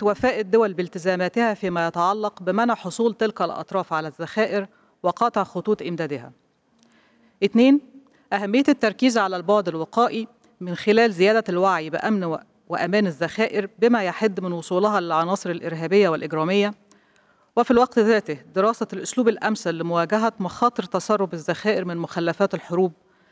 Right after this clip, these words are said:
بما في ذلك التخلص الآمن من الذخائر التي لم تنفجر والتطهير الفوري للأراضي. ثلاثة، حتمية التعاون الدولي وتعزيزه في مجال المساعدة الفنية وبناء القدرات، لا سيما للدول النامية،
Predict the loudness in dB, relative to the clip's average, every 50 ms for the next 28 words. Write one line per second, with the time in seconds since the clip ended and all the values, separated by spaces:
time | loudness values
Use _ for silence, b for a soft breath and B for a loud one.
0 | b b b b b 4 4 4 4 2 0 0 2 2 2 2 -2 -4 -4 -4
1 | -4 -2 -2 -2 -2 -2 -4 -4 -4 -2 -2 -2 0 0 -2 -2 -4 -4 -4 -4
2 | -4 -4 -2 0 0 0 0 -2 -2 -2 -2 0 -2 -2 -2 -2 -4 -6 -6 -2
3 | -2 0 0 0 -2 -2 -4 _ b b b b b b -2 -2 -2 -2 -4 -2
4 | 2 2 2 4 2 0 0 0 2 2 2 0 -4 -6 -6 -6 -6 -6 -6 -8
5 | -10 -12 -20 -20 _ _ _ _ _ _ _ _ _ _ _ b b b b b
6 | b b b 2 4 4 4 4 2 -2 -2 _ B B B B -4 -2 2 4
7 | 2 4 4 2 0 0 0 0 0 0 -2 -6 -10 -8 -2 0 0 2 2 0
8 | -4 -6 -8 -10 _ _ _ _ -6 -4 -4 -2 0 -2 -2 0 -2 -2 -2 -2
9 | -4 -4 -2 -2 -2 0 2 0 0 0 -2 -4 -4 -4 -2 0 0 0 2 0
10 | -2 -2 -2 -4 -2 0 0 2 0 0 0 -2 -2 -2 -4 -6 _ -10 -6 -2
11 | 0 -2 -2 -2 _ _ _ _ -4 -4 -4 -2 0 2 2 2 2 0 -2 -4
12 | -2 0 2 2 2 2 -2 -4 -4 -4 -6 -6 -8